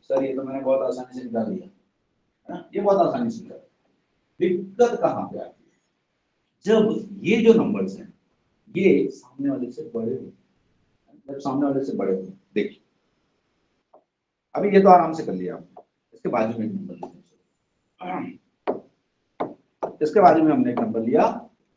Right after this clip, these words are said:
सर फ़ोर, टू और थ्री, माइनस थ्री, ठीक है, और ये ले लिया आपने सेवन और ये ले लिया आपने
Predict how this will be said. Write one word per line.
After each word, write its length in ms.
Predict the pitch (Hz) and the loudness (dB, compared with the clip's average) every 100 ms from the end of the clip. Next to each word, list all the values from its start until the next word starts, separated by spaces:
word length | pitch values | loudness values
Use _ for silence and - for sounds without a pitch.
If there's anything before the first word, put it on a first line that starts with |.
| _ _ _ _ - | _ _ _ _ -4
सर 180 | 170 175 - | 0 0 -2
फ़ोर, 560 | 143 147 196 - - - _ _ _ _ _ _ _ _ _ | 0 4 6 4 -2 -14 _ _ _ _ _ _ _ _ _
टू 440 | 160 175 220 254 262 - _ _ _ _ 113 | -4 0 0 -2 -6 -10 _ _ _ _ -2
और 280 | 139 180 190 - | 2 2 0 -8
थ्री, 220 | - 139 127 - - _ _ _ _ _ _ _ _ _ _ - | -8 -2 0 0 -4 _ _ _ _ _ _ _ _ _ _ -10
माइनस 600 | - 202 196 151 - - - _ _ _ | -2 0 2 2 2 -2 -16 _ _ _
थ्री, 360 | - 120 - - 254 - _ _ _ _ _ _ _ | -6 -2 0 2 0 -4 _ _ _ _ _ _ _
ठीक 140 | - - | -20 -20
है, 60 | - _ _ - - _ - | -20 _ _ -20 -20 _ -4
और 180 | 123 135 | 0 2
ये 160 | 139 | 4
ले 100 | 139 | 4
लिया 180 | 135 135 | 6 4
आपने 220 | 127 127 127 | 6 4 2
सेवन 680 | - 113 113 143 233 285 - - _ _ - | 2 0 2 4 4 2 0 -8 _ _ -14
और 200 | 110 113 | -6 2
ये 80 | 120 | 4
ले 100 | 113 | 4
लिया 200 | 107 107 | 2 2
आपने 280 | 101 120 - | 0 -2 -2